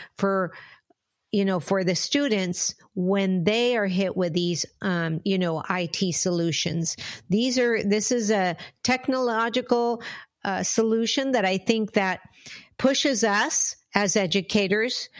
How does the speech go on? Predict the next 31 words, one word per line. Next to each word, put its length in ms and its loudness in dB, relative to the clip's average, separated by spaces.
to 160 2
step 420 2
out 180 2
of 120 0
our 160 0
comfort 500 -2
zone 440 0
and 220 0
to 120 0
learn 500 2
new 200 0
things. 640 -6
So, 160 0
my 200 0
friends, 720 0
I 140 2
just 440 0
had 300 0
to, 80 2
s-, 200 -6
you 120 2
know, 240 0
this, 720 2
I 100 0
had 480 -2
to 120 4
really 380 2
bring 300 0
it 100 0
out 240 0
because 420 0